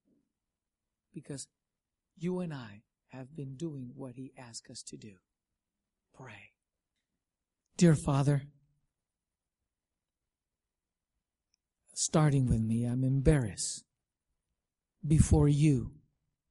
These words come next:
and your children for not being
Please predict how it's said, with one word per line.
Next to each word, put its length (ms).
and 260
your 160
children 640
for 180
not 380
being 580